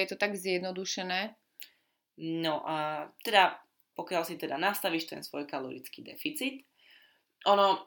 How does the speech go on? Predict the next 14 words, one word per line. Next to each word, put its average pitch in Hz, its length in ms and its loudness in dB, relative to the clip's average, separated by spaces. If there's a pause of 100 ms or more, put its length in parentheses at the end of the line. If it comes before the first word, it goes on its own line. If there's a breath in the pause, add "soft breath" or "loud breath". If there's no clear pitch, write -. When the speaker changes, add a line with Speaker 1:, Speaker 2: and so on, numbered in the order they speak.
Speaker 2:
eh, 160 400 8
pokiaľ 233 240 -2
si 208 240 -4
vypočítaš 180 720 -2
ten 160 160 -4
bazálny 190 480 0
metabolizmus, 143 1040 -6
tak, 170 240 -6
eh, 156 320 0
potom, 226 480 -4
eh, 156 680 -2 (460)
aj 180 160 6
zistíš 175 880 -2
následne, 160 960 -2